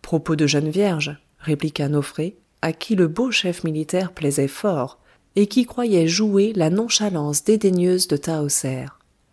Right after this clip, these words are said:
En effet, Amosis était charmant.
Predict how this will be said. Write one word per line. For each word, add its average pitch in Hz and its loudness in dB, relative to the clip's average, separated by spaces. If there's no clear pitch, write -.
En 226 2
effet, 208 -2
Amosis 175 0
était 151 -4
charmant. 139 0